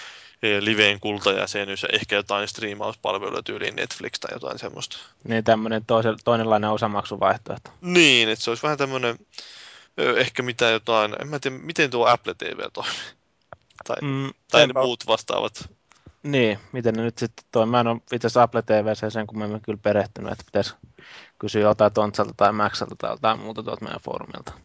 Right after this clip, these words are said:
Speaker 1: Joo, kun joku siellä
Speaker 2: Ja
Speaker 1: just puhuu, että tää ois niinkö se suunnattu nimenomaan vähän enemmän sitä Apple T V:tä vastaan. Ja tämmösiä, mitä muita suora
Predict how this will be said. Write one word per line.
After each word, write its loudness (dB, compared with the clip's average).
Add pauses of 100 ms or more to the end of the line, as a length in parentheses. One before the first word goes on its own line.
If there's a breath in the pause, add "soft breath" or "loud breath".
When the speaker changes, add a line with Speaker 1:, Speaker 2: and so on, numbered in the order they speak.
(140)
Speaker 1:
Joo, 0
kun -2
joku -4
siellä 0
Speaker 2:
Ja -2
Speaker 1:
just -10 (400)
puhuu, -6
että -6 (240)
tää -2 (240)
ois -2
niinkö -8
se -12
suunnattu -6
nimenomaan 0
vähän -2
enemmän -4
sitä 0
Apple -6
T -12
V:tä -4
vastaan. -10
Ja -18 (320)
tämmösiä, -12
mitä -6
muita -6
suora -2